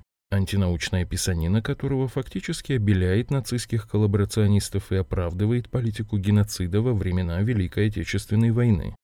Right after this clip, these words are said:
Позорной деятельностью этой персоны возмущаются даже лояльные Киеву западные учёные,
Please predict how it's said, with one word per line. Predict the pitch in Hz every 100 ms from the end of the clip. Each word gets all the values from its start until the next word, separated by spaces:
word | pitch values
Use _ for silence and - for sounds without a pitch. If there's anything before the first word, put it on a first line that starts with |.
| -
Позорной | 135 113 113 120 117
деятельностью | 107 101 104 101 95 - 104
этой | 113
персоны | 110 127 - 160 95 76
возмущаются | 95 104 101 110 104 -
даже | 98 101 104
лояльные | 117 139 120 85 92 101
Киеву | 104 160 127 73 90
западные | 95 104 113 104 123
учёные, | 123 - 80 62 -